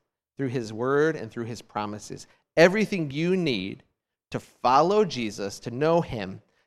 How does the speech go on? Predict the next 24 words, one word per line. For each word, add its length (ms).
to 160
understand 800
him, 400
and 160
to 100
walk 440
with 240
God 400
in 100
this 200
life 300
is 140
in 320
the 80
word. 400
Everything. 500
You 100
don't 160
need 160
anything 320
more. 240
It's 180
all 160
there. 300